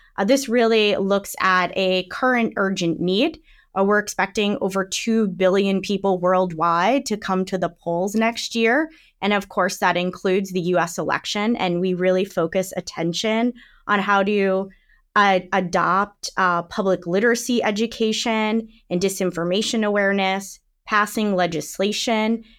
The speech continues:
that can alert the public of synthetic media use in federal election,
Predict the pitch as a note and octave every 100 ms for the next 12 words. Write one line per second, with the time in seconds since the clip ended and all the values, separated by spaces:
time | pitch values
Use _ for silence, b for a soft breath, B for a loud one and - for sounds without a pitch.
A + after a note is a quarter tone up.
0 | B F#3 F#3+ G3 E3+ E3+ G3 - F3+ E3+
1 | - F3+ G3 G3 - F#3 F3 E3+ - E3+
2 | E3 D#3+ D#3+ - - F3+ F3+ A3 B3 A#3
3 | B3 B3 B3+ A#3+ A#3 A#3 A#3 A#3 A#3 -
4 | A#3+ A#3 A#3+